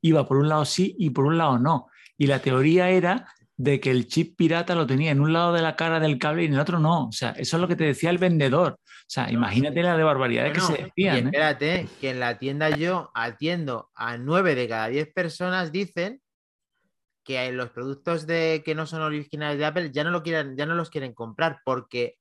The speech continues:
Speaker 2: han tenido tan mala experiencia comprando piratas que han conseguido aleccionar al cliente a que desecha un producto made for iPhone, un producto Belkin, un producto, porque quieren el original, no quieren problemas. O sea,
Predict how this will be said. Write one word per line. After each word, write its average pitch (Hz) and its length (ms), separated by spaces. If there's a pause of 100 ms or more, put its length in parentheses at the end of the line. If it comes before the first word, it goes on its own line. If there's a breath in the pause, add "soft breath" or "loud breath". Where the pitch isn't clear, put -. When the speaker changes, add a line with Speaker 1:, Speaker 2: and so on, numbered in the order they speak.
Speaker 2:
han 151 200
tenido 170 380
tan 196 240
mala 202 240
experiencia 180 560
comprando 120 680
piratas 202 680 (680)
que 156 80
han 170 120
conseguido 190 680
aleccionar 135 560
al 208 100
cliente 202 400
a 208 100
que 165 180
desecha 131 520
un 156 160
producto 208 460
made 160 260
for 196 160
iPhone, 208 460 (300)
un 170 180
producto 196 460
Belkin, 202 500 (180)
un 165 180
producto, 202 380
porque 143 300
quieren 202 380
el 143 140
original, 127 520
no 170 200
quieren 202 240
problemas. 131 320
O 120 80
sea, - 160